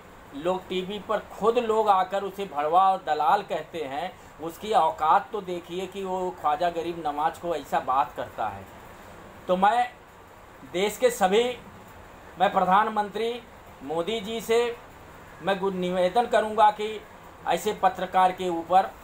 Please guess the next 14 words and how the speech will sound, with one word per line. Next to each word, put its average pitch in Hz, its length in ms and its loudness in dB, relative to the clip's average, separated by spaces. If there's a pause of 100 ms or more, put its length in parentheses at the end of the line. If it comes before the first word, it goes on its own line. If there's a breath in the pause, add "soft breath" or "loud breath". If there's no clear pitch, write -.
(140)
एफ़आईआर 165 640 2
करा 156 240 0
के 180 160 -6
उसे 170 260 -6
जेल 151 320 -6
में 160 140 -4
डाला 131 260 0
जाए। 104 240 -8 (1000)
और 202 200 4
मैं 214 180 -6
महाराष्ट्र 208 540 2
के 240 120 -2
मुख्यमंत्री 226 540 -6
उद्धव 226 400 0